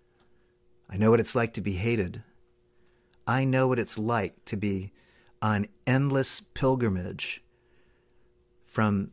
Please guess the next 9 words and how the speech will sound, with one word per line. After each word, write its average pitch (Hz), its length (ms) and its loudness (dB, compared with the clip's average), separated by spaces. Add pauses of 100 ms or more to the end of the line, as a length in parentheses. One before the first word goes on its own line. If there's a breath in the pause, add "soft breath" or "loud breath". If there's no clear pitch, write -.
spot - 680 0
to 104 100 -6
spot, - 600 2 (280)
mile 131 420 2
to 131 120 -4
mile. 113 540 0 (600)
I've 101 440 -4
been 127 300 2
there." 95 360 -4